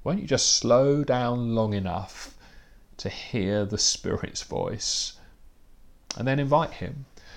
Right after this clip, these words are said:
to give you the power that you're gonna need if you're gonna die to your own personal happiness and your desire to look out for your own interests,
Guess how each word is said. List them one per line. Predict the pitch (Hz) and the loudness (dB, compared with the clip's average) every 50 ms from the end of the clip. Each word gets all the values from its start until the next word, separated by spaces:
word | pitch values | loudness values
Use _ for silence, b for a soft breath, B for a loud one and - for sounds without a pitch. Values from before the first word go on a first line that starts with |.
| B B B B B B B B B B B - | B B B B B B B B B B B -4
to | - 104 | -2 -2
give | - - - 120 123 131 127 - | -2 0 2 4 4 4 4 4
you | 135 127 | 4 4
the | 113 - 110 | 4 2 0
power | - - - - - - - - - 120 117 113 107 98 92 90 92 95 90 - - | 0 0 -8 -6 -6 -4 -4 -2 0 2 4 4 4 4 2 0 -2 -4 -6 -8 -6
that | - 117 - | -4 -4 -2
you're | - 113 | -2 -2
gonna | 95 - 107 104 98 | 0 2 2 4 4
need | 98 101 101 95 92 92 92 92 - - | 4 4 4 2 2 0 -2 -2 -2 -4
if | 82 - - | -4 -2 -4
you're | 110 | -4
gonna | - 104 101 101 98 98 95 92 - - | -2 0 0 2 0 0 -2 -4 -6 -2
die | - - 120 123 123 120 117 113 107 | -2 0 0 4 6 8 8 8 8
to | - - 120 | 6 6 6
your | 110 110 117 113 | 8 10 10 12
own | 110 127 117 | 12 10 8
personal | - - 117 107 107 - - 107 101 92 | 6 8 8 8 8 8 4 4 2 2
happiness | - - 92 - - 101 92 92 95 104 - - - - | 2 2 0 0 0 -2 -2 -2 -4 -2 0 0 0 2
and | 95 92 101 | 2 2 4
your | 113 127 127 | 6 8 8
desire | - 120 107 117 120 123 127 117 107 104 | 8 8 6 8 8 8 8 6 6 4
to | - - | 2 2
look | 104 107 113 120 117 - | 4 6 6 6 6 6
out | 123 120 117 113 - | 4 4 4 4 2
for | - - | 2 2
your | 110 110 | 4 4
own | 107 107 104 | 4 4 4
interests, | 101 98 98 - - 98 80 85 - - - - - - - - - - | 2 2 0 0 0 0 -2 -2 -4 -6 -8 -4 -2 -2 -2 -2 -2 -4